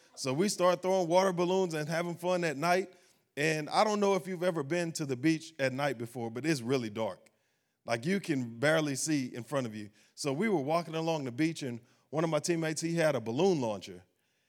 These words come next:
And we were walking on the beach, and we can notice that other teams, like their hotels or where, the condos, wherever they were staying, we could see the other teams on the balconies.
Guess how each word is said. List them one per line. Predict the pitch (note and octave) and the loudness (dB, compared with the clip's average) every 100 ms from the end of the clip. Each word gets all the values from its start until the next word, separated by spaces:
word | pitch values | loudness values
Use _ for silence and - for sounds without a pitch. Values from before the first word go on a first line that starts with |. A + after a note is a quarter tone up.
| _ _ | _ _
And | C3+ C#3+ C#3 A#2 | 0 0 -2 0
we | D#3 | 2
were | G#3+ | 2
walking | D#3 F3 F3+ F3 | 2 0 0 -4
on | D#3+ | -4
the | C#3 | -2
beach, | F3+ F#3 | -4 -2
and | C#3+ | -4
we | F3+ | -4
can | D3+ | -4
notice | C#3 F#3 D3 C3 | 0 0 0 -2
that | C3 | 0
other | D3+ F3+ C3 | 2 2 2
teams, | - G#3 F3+ C3 B2 - - _ _ _ - - C3+ | -2 0 0 -2 -6 -10 -16 _ _ _ -20 -20 -4
like | C#3+ B2 | -2 0
their | C#3 | 0
hotels | D3+ D#3 E3+ F3+ F#3 F3+ D#3 | 0 0 4 6 6 4 0
or | C3+ | 0
where, | C#3+ | -2
the | C3 B2+ | -2 -6
condos, | F3+ F3+ E3+ F3 | -4 -2 0 -2
wherever | D3+ E3 | 0 0
they | D3+ | 0
were | C#3 | -2
staying, | C#3 F3+ F3+ C#3+ - - _ | -2 -2 -2 -4 -12 -20 _
we | E3+ G#3 | 2 4
could | E3+ | 2
see | - F3+ | 2 2
the | D3 | 2
other | C#3+ E3+ C#3 | 0 0 0
teams | G3+ G#3+ D#3+ C#3+ C3+ - | 0 2 0 -2 -8 0
on | C#3 D#3+ | 2 2
the | D#3 | 4
balconies. | D#3 A3+ - B2+ G#2+ | 6 6 4 -6 -8